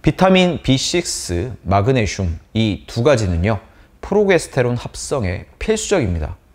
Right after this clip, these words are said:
얘네가 결핍되면 프로게스테론 합성이 잘 안 되니까 에스트로겐 우세 상황이라 피엠에스가 심해지겠죠. 이외에도 비타민 C, 비타민 D, 아연, 칼슘 같은 영양소 부족도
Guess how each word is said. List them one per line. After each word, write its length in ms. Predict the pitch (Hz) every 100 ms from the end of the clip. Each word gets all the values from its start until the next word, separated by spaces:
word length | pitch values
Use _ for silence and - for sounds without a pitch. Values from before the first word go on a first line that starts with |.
| _ _ _ -
얘네가 400 | 175 220 208 180
결핍되면 960 | 120 - 180 - 151 113 107 110 87 -
프로게스테론 580 | - 185 175 - 143 127
합성이 420 | - - 220 190
잘 140 | 147 120
안 180 | 87
되니까 640 | 95 131 95 - 82 71 - - _
에스트로겐 560 | - 113 - 139 135 123 107
우세 260 | 113 143
상황이라 680 | 139 139 135 98 98 101 - - _ _
피엠에스가 720 | - 202 196 151 - 82 73
심해지겠죠. 720 | 101 - 190 165 101 85 - 120 _ _ _ _ _ - -
이외에도 500 | 156 214 190 139 117
비타민 400 | - 160 165 127
C, 380 | - 170 92 -
비타민 460 | - 143 131 95 -
D, 360 | - 98 - - -
아연, 400 | 95 104 98 -
칼슘 420 | - 185 - 180
같은 560 | 165 131 - - 160 -
영양소 420 | 107 117 143 147
부족도 680 | 117 101 95 _ 147 104 -